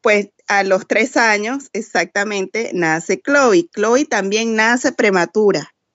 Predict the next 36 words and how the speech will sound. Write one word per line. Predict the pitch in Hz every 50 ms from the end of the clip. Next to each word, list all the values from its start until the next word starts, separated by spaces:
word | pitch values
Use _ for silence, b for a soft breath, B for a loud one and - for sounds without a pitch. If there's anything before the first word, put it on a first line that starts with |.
| _ _ _ _ _ _ _ _ _ _ _ _ _ _ _ _ -
Chloe | - 202 196 196 196 208
nace | 233 226 226 240 262
de | 240 233
treinta | 233 - 208 196 196 -
y | 185
seis | 185 - 180 175 175
semanas. | - 202 208 220 233 226 208 185 175 180 190 214 247 - - _ _ _ _ _ _ _ _ _ _ _ _ _ _ -
Eh, | 196 202 196 196 190 185 185 180 175 175 160 160 151 139 120 170
yo | 202 240 214
me | 208 240 247
cuidé | - 269 233 220 208
muchísimo, | 220 247 247 - - 262 220 226 220 - - 220 226 240 247 277 294 - _ _ _ _ _ _ _ _ _ _ _ _ _ _ _ _ _ _ _
pero | - 254 247 240 233 226
no | 226 233 240
sé | 262 - 247
qué | 247 269 254
pasó | 254 277 262 - - 254 226 240 247 277 302 -
y | - 240 220 220 214 214 208 202 196 196 202
a | 202 196
las | 196 202 196 196 247 -
treinta | 196 196 196 190 190 196
y | 196
seis | - 220 180 226 -
semanas, | 254 220 220 220 214 214 220 240 247 247
estando | 254 - - 196 185 190
yo | 196 190 208
en | 202 208
la | 208 208 214
sala, | 220 - 233 208 196 190 190 208 240 254 _ _ _ _ _ _ _ _ _ _ _ _ _ _ _
sentí | - - 240 220 202 196 - 208 196 190
como | 190 226 220 233 240 226
que | 233 220
se | 156 - 202
destapó | 196 - - 185 180 - 185
un | 190 185
corcho. | - 208 185 165 - - 131 -